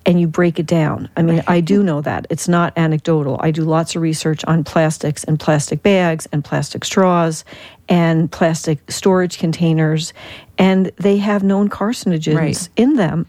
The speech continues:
Speaker 1: And who thinks that it doesn't rub off and then we eat it? And where
Speaker 2: Right.
Speaker 1: does that go?
Speaker 2: Right. Yeah, you know, when you put your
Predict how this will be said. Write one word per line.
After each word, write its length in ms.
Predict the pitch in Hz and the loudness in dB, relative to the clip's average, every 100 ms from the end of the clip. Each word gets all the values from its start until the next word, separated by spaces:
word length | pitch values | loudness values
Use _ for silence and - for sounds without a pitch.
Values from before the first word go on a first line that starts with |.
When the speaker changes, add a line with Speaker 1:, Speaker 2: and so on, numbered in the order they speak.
| - | -2
Speaker 1:
And 260 | 180 185 - | 0 0 -6
who 260 | - 247 269 | -2 0 0
thinks 360 | - 220 208 | 0 0 0
that 160 | 202 180 - | -2 -2 -2
it 100 | 185 | -2
doesn't 300 | 185 190 180 | 0 -2 -2
rub 220 | 170 165 | -2 0
off 300 | 180 170 156 | 2 0 -2
and 120 | 151 | 0
then 120 | 170 | 2
we 100 | 170 | 0
eat 220 | 156 208 196 | 0 0 0
it? 200 | - - | -2 -6
And 140 | - 160 | -2 2
where 100 | 180 | 2
Speaker 2:
Right. 60 | |
Speaker 1:
does 140 | 170 160 | 0 0
that 220 | 180 - | 0 -2
go? 280 | 139 127 147 - - | -4 -6 -8 -12 -6
Speaker 2:
Right. 320 | 165 - - - - - - - - - - | -6 -6 -10 -20 -20 -20 -20 -20 -20 -10 -2
Yeah, 140 | 220 | 0
you 140 | 190 | 2
know, 140 | 214 196 | 0 -2
when 100 | 190 | -2
you 100 | 180 | -2
put 240 | 220 - | -4 -4
your 320 | 170 151 147 | -2 0 -2